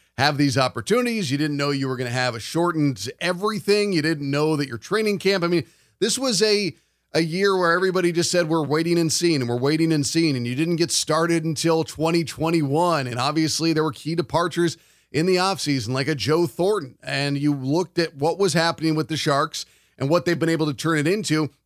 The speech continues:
I'm viewing it as overall a positive. Yes, it would have been better if you make the playoffs, but this team was not going to make a deep run, and now you're potentially getting a higher draft pick, which is helpful, obviously, and now you are helping situate yourself for the future, because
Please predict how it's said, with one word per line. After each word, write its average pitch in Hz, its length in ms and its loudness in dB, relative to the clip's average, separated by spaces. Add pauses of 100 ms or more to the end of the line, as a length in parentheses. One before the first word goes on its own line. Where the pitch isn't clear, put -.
I'm 208 220 0
viewing 196 320 2
it 190 200 0
as 160 220 0
overall 156 560 2
a 143 120 0
positive. 127 680 -2 (300)
Yes, 254 240 2
it 160 60 -2
would 185 120 2
have 180 100 4
been 147 120 -4
better 170 380 2
if 113 80 -4
you 139 80 0
make 151 200 -2
the 131 60 -8
playoffs, 156 680 -2
but 170 260 -2
this 175 160 -2
team 196 240 -4
was 160 160 -2
not 170 280 -2
going 165 200 0
to 156 40 -2
make 156 200 -2
a 151 140 -4
deep 135 300 -2
run, 147 360 0 (280)
and 139 160 0
now 170 240 2
you're 151 140 0
potentially 143 500 2
getting 147 240 0
a 151 120 0
higher 135 340 0
draft 156 420 -2
pick, 175 280 0
which 131 180 -2
is 160 140 0
helpful, 160 420 -2
obviously, 165 720 0 (380)
and 175 220 2
now 170 200 2
you 190 200 0
are 190 100 2
helping 165 380 0
situate 156 500 -2
yourself 139 420 -2
for 139 140 -6
the 127 80 -4
future, 123 420 -4
because 135 460 0